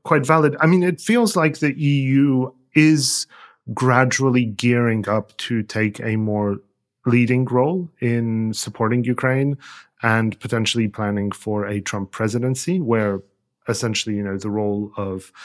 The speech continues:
the U S, well, we don't know, right? Trump is, is, is nothing if not unpredictable, but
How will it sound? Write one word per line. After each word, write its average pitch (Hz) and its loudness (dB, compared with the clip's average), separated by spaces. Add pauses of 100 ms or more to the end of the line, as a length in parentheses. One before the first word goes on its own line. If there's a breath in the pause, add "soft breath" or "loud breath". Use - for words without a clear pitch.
(280 loud breath)
the 123 2
U 131 4
S, 127 -2
well, 143 2 (140)
we 160 4
don't 139 4
know, 123 2 (140)
right? 123 0
Trump 117 0
is, 104 -2
is, 117 -4
is 117 0
nothing 120 2
if 107 -4
not 107 -2
unpredictable, 110 0
but 104 -4